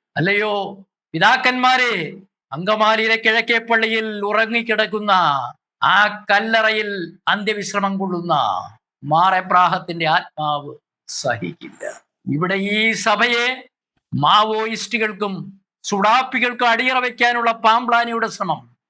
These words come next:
ഭീരുത്വത്തിന്റെ ആത്മാവ് ഭരിക്കുന്ന സീറോ മലബാർ സഭയിലെ മെത്രാന്മാർ അതിന് കൂട്ടുനിന്നാൽ അങ്കമാലിയിലെ ഏഴ് രക്തസാക്ഷികളുടെ ശവകുടീരങ്ങളും മാർ എബ്രാഹത്തിന്റെ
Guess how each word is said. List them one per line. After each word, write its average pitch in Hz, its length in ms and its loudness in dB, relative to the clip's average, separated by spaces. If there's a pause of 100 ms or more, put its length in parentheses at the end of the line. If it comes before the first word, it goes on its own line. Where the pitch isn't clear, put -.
(140)
ഭീരുത്വത്തിന്റെ 208 720 -2 (100)
ആത്മാവ് 202 520 0
ഭരിക്കുന്ന 202 440 -4 (680)
സീറോ 196 240 0 (100)
മലബാർ 190 280 2 (100)
സഭയിലെ 196 340 0
മെത്രാന്മാർ 220 640 2
അതിന് 226 240 -2
കൂട്ടുനിന്നാൽ 247 680 0 (560)
അങ്കമാലിയിലെ 196 760 2 (200)
ഏഴ് 202 200 0 (600)
രക്തസാക്ഷികളുടെ 226 880 0 (100)
ശവകുടീരങ്ങളും 247 840 0 (420)
മാർ 190 300 6 (100)
എബ്രാഹത്തിന്റെ 214 640 0